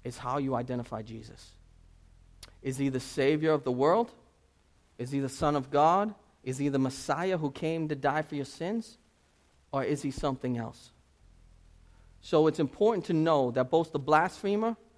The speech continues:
tho-, those who blaspheme the Holy Spirit and label Jesus demonic,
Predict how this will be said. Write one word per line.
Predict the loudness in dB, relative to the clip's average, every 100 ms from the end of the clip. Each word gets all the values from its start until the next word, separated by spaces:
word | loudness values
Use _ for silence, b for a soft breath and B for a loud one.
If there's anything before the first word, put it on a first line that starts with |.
| b b 0
tho-, | 4 4 0 -18 b b b
those | 2 2
who | 2
blaspheme | 4 4 2 0
the | 0
Holy | 0 -2
Spirit | -4 0 2 2 -2
and | 0
label | 2 0
Jesus | -2 -4 -6
demonic, | -4 0 0 0 -4